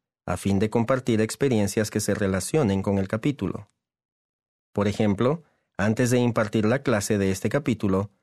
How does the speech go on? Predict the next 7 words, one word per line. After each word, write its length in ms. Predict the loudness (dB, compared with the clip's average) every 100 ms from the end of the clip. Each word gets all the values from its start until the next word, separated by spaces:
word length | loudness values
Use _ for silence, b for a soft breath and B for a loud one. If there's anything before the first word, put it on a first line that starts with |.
| _ _
podría 420 | -2 0 2 2 2
resultar 500 | 0 0 0 2 2
útil 320 | 2 0 0
pedirle 440 | 0 0 0 2
a 60 | 0
algunas 380 | 0 0 0 0
personas 680 | -4 0 0 0 -2 -6